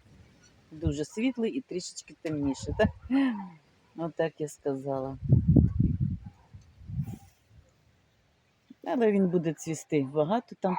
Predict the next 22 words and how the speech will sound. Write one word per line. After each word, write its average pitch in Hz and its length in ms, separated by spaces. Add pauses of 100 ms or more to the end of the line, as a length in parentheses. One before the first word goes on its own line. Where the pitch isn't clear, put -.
пуп'янків, 165 580
то 180 60
я 160 120
ще, - 280 (1040)
то 339 80
я 311 160
ще 220 220
вам 202 200
покажу. 147 520 (540)
Похвалюся. 175 760 (1200)
Молодило, 156 500
яке 139 300
гарне 139 440
отам 135 440
під 135 220
цим, 135 340 (1500)
під 147 180
парканом. 131 720 (680)
Там 240 220
мої 160 220
мордочки 233 560
стоять. 202 600